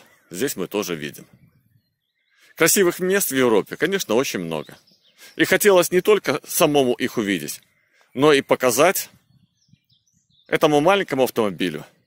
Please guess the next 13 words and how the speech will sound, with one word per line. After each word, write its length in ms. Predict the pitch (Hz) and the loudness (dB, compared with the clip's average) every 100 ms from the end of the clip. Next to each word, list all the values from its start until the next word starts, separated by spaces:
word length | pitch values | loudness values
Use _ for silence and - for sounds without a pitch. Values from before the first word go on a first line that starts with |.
| _ _ _ _ _ _ _ _ - | _ _ _ _ _ _ _ _ -6
у 120 | 190 | 0
которого, 480 | 185 196 180 160 151 | 2 4 6 6 4
когда 260 | 156 151 | 4 6
я 80 | 147 | 6
его 180 | 143 139 | 4 2
покупал, 520 | - 135 151 190 190 | 0 -4 0 2 2
был 160 | 143 98 | 0 0
пробег 340 | 110 110 175 | 0 0 0
всего 280 | - 170 160 | 0 0 0
лишь 260 | 147 - - _ _ _ _ _ _ | -2 -8 -14 _ _ _ _ _ _
три 240 | 120 160 | -2 0
тысячи 500 | - 107 107 120 - | 0 -4 -4 -6 -8
километров. 540 | - 85 73 62 - | -6 -6 -6 -12 -18